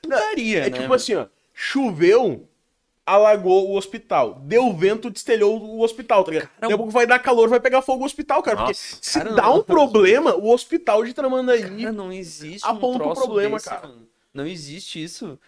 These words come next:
Speaker 2: Daí, tipo, ah, é muito fácil ver problema. Não parece que o pessoal tá vendo problema, cara. Eu acho que eles não. Tem gente que não tá notando as coisas, porque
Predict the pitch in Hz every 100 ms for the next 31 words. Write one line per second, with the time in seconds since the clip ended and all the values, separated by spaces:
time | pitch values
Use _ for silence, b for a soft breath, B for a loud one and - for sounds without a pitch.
0 | _ 170 - 226 226 170 180 - 180 -
1 | 170 170 170 160 156 139 _ 165 156 180
2 | - 190 165 190 196 202 208 - 214 214
3 | 214 - - 247 254 508 214 143 131 131
4 | 156 143 156 147 b b 175 156 156 160
5 | 170 170 175 175 240 - 226 220 262 180
6 | - 147 185 185 _ 120 139 131